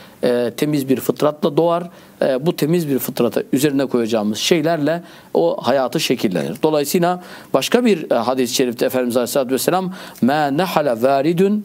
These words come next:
veleden min nuhlin eftale min edebin hasenin." diyor. Hiçbir baba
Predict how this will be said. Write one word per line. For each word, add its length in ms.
veleden 760
min 480
nuhlin 580
eftale 480
min 340
edebin 580
hasenin." 560
diyor. 140
Hiçbir 500
baba 340